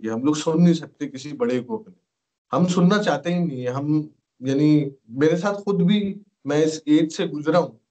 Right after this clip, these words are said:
जिसमें एक बंदा बोलता है कि यार मुझे कोई कुछ भी नहीं बोले, मैं तो अपनी मर्जी से करूँ, बस मैं हूँ, मैं जैसे चाहे उठा के फेंक दूँ, उस्ताद की किताबों को, माँ बाप के अदब को, कुछ भी करता फिरूँ, मुझे कोई कुछ बोले नहीं।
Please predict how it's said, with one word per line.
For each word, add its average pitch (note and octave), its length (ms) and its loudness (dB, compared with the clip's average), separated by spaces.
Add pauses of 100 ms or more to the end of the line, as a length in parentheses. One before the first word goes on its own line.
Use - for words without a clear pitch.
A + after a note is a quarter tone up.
(680)
जिसमें F3 380 -2
एक F3 180 2
बंदा D#3 280 0
बोलता E3 300 -2
है F3 80 -4
कि F3+ 120 -10
यार F3 240 0
मुझे D#3 220 -2
कोई F#3 240 -8
कुछ E3 140 -8
भी D#3+ 160 0
नहीं E3+ 140 4
बोले, B2+ 320 -2
मैं C#3 360 0
तो D3 80 -2
अपनी E3 240 -2
मर्जी C#3+ 300 -2
से D#3 120 2
करूँ, C3+ 280 -2 (600)
बस D3+ 240 2
मैं D#3+ 200 2
हूँ, C3+ 340 -6 (220)
मैं E3 240 0
जैसे E3 280 0
चाहे F3 200 2
उठा E3 300 -2
के E3 120 -4
फेंक E3 260 -6
दूँ, D#3 340 -4 (320)
उस्ताद D#3+ 480 0
की E3+ 100 -10
किताबों D3+ 460 2
को, D3+ 360 0 (160)
माँ C3+ 180 0
बाप D3+ 300 2
के D#3+ 60 0
अदब D3+ 280 -2
को, D3+ 280 -2 (480)
कुछ G#3+ 140 4
भी A#3 160 6
करता G3+ 360 -2
फिरूँ, G3+ 200 0
मुझे F#3+ 180 0
कोई F#3+ 180 -4
कुछ F#3 160 -12
बोले C#3 300 0
नहीं। - 280 -14